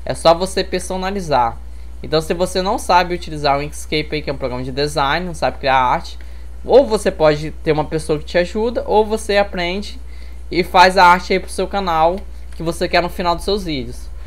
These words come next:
Feito a arte, você só arrasta e solta no Blender e coloca os dois vídeos, redimensiona e pronto. Coisa de cinco a dez minutos você consegue fazer isso muito rápido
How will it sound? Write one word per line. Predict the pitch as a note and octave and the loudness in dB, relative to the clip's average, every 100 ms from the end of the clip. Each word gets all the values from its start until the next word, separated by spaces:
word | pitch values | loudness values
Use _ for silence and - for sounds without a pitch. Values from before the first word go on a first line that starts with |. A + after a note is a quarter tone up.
| - - | -10 2
Feito | A#3+ D4 - F#3 | 6 6 6 6
a | |
arte, | D#3+ F#3+ A#3+ G#3+ - B2+ A#2+ - - - - | 8 8 6 4 -6 -10 -10 -12 -12 -12 -4
você | F3+ F#3+ A3 | -2 0 0
só | A#3+ | 4
arrasta | A#3 G3+ F#3 F#3+ A#3+ C4 - - - | 4 4 4 4 4 2 -2 -2 -2
e | |
solta | A3 G#3 G#3 G#3 | 2 4 4 0
no | B3 | -2
Blender | A3+ A3 A#3 B3+ C#4 - - - - - - - - | 0 0 0 -2 -4 -6 -14 -14 -14 -14 -14 -14 -4
e | B3 D4+ | 0 0
coloca | C#4+ C4 A#3 A3 A3 | 0 2 6 6 4
os | G#3+ | 2
dois | A3+ A#3 | 4 4
vídeos, | G#3+ A#3+ C4 C#4 | 0 -4 -2 0
redimensiona | A#3+ A#3+ A#3 A#3+ B3 A#3+ | -2 -2 -4 -4 -4 -6
e | D4+ | -6
pronto. | - A3 A3 G#3+ A#2+ A2+ - - - - | 0 2 2 0 -8 -10 -12 -12 -12 -6
Coisa | - G#3 G#3+ | 0 2 0
de | G3+ G#3+ | -4 -8
cinco | - - A#3+ C#4 B3+ | -8 -6 -4 -2 -2
a | |
dez | A3 A3+ A3 | 0 0 -2
minutos | G#3 G3 G3+ G3+ | -4 -4 -4 -6
você | G3+ G3 | -4 -4
consegue | F#3+ F#3+ F3+ - | -4 -2 -2 -2
fazer | F#3 F3+ E3+ | -4 -2 -2
isso | F3 G3 - - - - | -4 -8 -10 -12 -12 -8
muito | F3 G#3 A3+ A#3+ | -2 -2 -2 -4
rápido | G#3 D3 B2+ - A#2 | 0 0 0 -4 -8